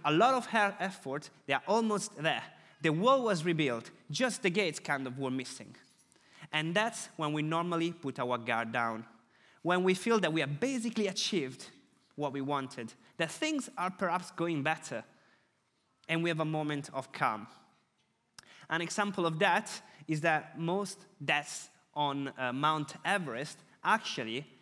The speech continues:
happen on descent, after you have reached the summit and after you're extremely exhausted and perhaps let your guard down. And here in chapter six,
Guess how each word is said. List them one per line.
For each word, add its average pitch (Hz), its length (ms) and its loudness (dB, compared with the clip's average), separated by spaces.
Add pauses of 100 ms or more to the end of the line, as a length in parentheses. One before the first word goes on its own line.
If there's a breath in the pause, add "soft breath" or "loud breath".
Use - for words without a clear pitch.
happen 143 440 -2
on 127 220 -4
descent, 143 640 -4 (580 soft breath)
after 143 320 -2
you 135 160 0
have 120 220 -6
reached 220 280 -2
the 208 60 0
summit 190 600 -2 (360 loud breath)
and 147 120 0
after 151 220 -2
you're 139 200 2
extremely 190 760 -2 (220)
exhausted 156 800 -2 (320 loud breath)
and 131 220 -2
perhaps 135 540 -2 (320)
let 120 300 -2 (180)
your 120 160 -6
guard 113 380 -2 (480)
down. 107 340 -4 (1700 soft breath)
And 165 140 0
here 226 160 2
in 220 100 -2
chapter 185 340 0
six, - 500 -2